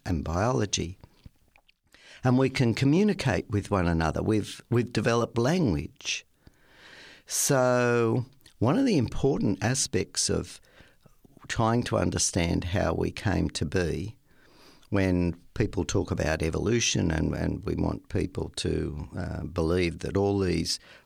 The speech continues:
random chemical reactions produce the amazing complexity in nature, you need to understand that these chemical reactions work with just matter. Where did the mind come from?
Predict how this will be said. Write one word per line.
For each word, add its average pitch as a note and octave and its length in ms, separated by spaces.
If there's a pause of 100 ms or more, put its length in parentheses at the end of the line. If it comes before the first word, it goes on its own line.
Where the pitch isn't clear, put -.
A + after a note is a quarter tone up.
random G2 640
chemical G2 420
reactions E2+ 640
produce F2 460
the D#2+ 140
amazing F2+ 580
complexity - 680
in D#2+ 120
nature, F2 440 (1120)
you B2 60
need D#3+ 260
to D#3+ 100
understand A2+ 640
that - 180
these C#3 240
chemical C3+ 480
reactions G#2 640
work G#2 300
with F#2+ 140
just - 300
matter. F#2 460 (1160)
Where C3 300
did B2 220
the G#2 80
mind G2 460
come D2+ 240
from? D#2 400